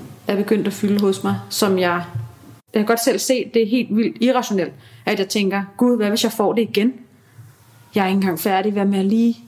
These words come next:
at fokusere på at blive færdig? Og hvad med at lige at få forhåbentlig at vide, at det ikke er der, før du tænker på at få det igen?" Lige nu er det eneste, du ved,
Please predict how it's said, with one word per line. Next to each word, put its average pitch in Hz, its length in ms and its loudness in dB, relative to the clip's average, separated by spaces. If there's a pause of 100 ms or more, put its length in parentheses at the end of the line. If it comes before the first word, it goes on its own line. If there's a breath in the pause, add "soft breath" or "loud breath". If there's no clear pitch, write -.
(160)
at 180 220 0 (460)
fokusere 202 520 0 (100)
på 214 100 2
at 196 80 -4
blive 190 180 0
færdig? 196 460 0
Og 196 60 0
hvad 208 120 2
med 220 120 2
at 190 60 0
lige 214 200 2
at 247 80 0 (100)
få 180 260 0 (440 loud breath)
forhåbentlig 214 380 2
at 185 60 -2
vide, 208 160 2
at 196 120 -4
det 180 60 4
ikke 269 200 2
er - 80 0
der, 170 200 -4
før 202 140 4
du 190 80 -2
tænker 202 220 -2
på 214 100 0
at 180 60 -2
få 208 120 0
det 202 140 -2
igen?" 185 120 2
Lige 233 140 4
nu 262 220 2 (140)
er 202 80 0
det 196 100 2
eneste, 226 200 0
du 196 60 0
ved, 185 180 0